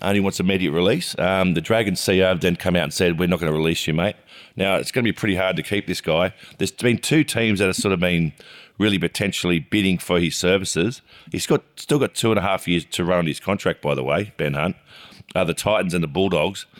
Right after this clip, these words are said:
He won't go to the Bulldogs. He does want to go back to Queensland. But the Roosters have popped their heads up, mate. And generally when the Roosters want something, they'll get it.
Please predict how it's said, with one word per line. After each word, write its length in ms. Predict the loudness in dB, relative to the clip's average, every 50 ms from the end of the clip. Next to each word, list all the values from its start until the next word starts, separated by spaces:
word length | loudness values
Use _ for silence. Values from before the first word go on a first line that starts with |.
| -20 -20 -12 _
He 120 | -2 0
won't 200 | 0 0 0 0
go 140 | 0 0 0
to 120 | 0 0 -2
the 80 | -2
Bulldogs. 440 | 0 0 0 2 2 2 0 0 -2
He 120 | -2 0
does 180 | 2 2 2 2
want 120 | 0 0
to 40 | 2
go 120 | 2 2 0
back 160 | 0 -4 -8
to 60 | -12
Queensland. 600 | -8 -4 -2 0 0 0 -2 -2 -2 -2 -2 -4 -6 _ -20 -20 -20 -20 -20 -20 -6 -2
But 160 | -2 0 2
the 80 | 2 2
Roosters 600 | 4 4 4 4 2 2 2 2 2 4 2 2
have 120 | -2 -4
popped 200 | -2 -4 -2 0
their 100 | 0 0
heads 200 | 2 0 0 0
up, 140 | 0 0 0
mate. 260 | 0 2 2 0 0 -4 _ -8
And 120 | -6 -4
generally 280 | -2 0 0 2 2 2
when 160 | 2 2 2
the 100 | 2 2
Roosters 360 | 2 2 2 0 -2 -4 -2
want 200 | 0 0 0 0
something, 460 | 0 -2 0 0 0 0 -2 -2 0
they'll 160 | 0 0 0
get 240 | 0 0 0 2 2
it. 200 | 2 0 -4 -10